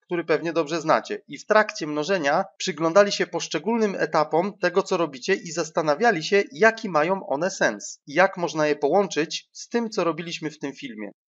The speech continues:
To po prostu dwa różne sposoby wykonania tego samego mnożenia. Celem tego filmu nie jest nauczenie ślepego wykonywania jakichś dziwnych kroków w celu znalezienia wyniku mnożenia dwóch liczb,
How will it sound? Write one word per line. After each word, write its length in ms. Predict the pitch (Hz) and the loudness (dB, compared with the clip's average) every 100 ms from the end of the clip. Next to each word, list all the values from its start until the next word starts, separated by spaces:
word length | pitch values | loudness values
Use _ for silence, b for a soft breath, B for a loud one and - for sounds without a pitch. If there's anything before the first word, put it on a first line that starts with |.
| _ - | _ -10
To 80 | |
po 120 | 180 185 | -8 -4
prostu 320 | 180 - 175 | -4 -4 -2
dwa 200 | 147 180 | 4 4
różne 260 | 175 175 | 4 -4
sposoby 480 | 160 165 156 185 160 | -4 -4 0 0 0
wykonania 480 | 160 165 156 170 156 | -4 -2 0 0 0
tego 240 | - 165 | -2 -2
samego 360 | - 156 160 156 | -2 -2 -2 -2
mnożenia. 460 | 160 156 170 117 95 _ _ | -2 0 2 0 -4 _ _
Celem 280 | - 190 170 | 4 4 4
tego 200 | 170 156 | 0 -2
filmu 280 | 175 185 160 | -4 -4 0
nie 140 | 202 | 2
jest 280 | 180 - - - | 0 -2 -10 -4
nauczenie 680 | 151 151 143 - 185 165 139 | 2 2 0 0 0 0 -2
ślepego 800 | - 151 151 151 175 139 135 - 139 | -2 0 2 4 2 4 2 0 -6
wykonywania 800 | 147 165 175 160 156 165 147 131 | -4 0 2 2 4 4 6 4
jakichś 400 | 135 139 131 120 | 2 0 -6 -16
dziwnych 540 | 123 - 175 147 156 | -16 -12 -8 -4 -4
kroków 400 | - 135 135 156 - _ _ _ _ - | 0 0 0 -4 -6 _ _ _ _ -20
w 60 | |
celu 260 | - 151 151 | -4 -2 -2
znalezienia 580 | 135 151 147 143 151 139 | 0 4 4 4 2 2
wyniku 380 | 139 160 160 143 | 2 -2 -4 -4
mnożenia 420 | 143 135 147 135 | -2 0 0 -2
dwóch 240 | 120 120 | -4 -12
liczb, 280 | 127 151 - | -10 -10 -14